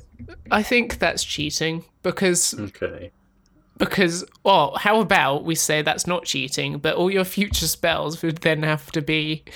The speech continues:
Speaker 1: the same as the original?
Speaker 2: Future spells don't work.
Speaker 1: <laughs> They're just the same as the original.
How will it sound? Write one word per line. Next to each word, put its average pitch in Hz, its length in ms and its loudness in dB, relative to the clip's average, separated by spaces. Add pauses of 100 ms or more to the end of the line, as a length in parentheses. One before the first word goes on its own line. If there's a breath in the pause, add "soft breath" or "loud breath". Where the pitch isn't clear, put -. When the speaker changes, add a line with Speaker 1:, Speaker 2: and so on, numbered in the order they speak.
(380 loud breath)
Speaker 1:
the 156 120 0
same 156 300 2
as 147 120 0
the 156 160 0
original? 156 340 0
Speaker 2:
Future 226 200 -2
spells 95 360 -2
don't 90 280 -2
work. - 540 -4
Speaker 1:
<laughs> 190 420 2
They're 202 180 4
just 196 260 -2
the 196 140 -4
same 170 240 2
as 160 120 -2
the 151 120 0
original. 147 420 -2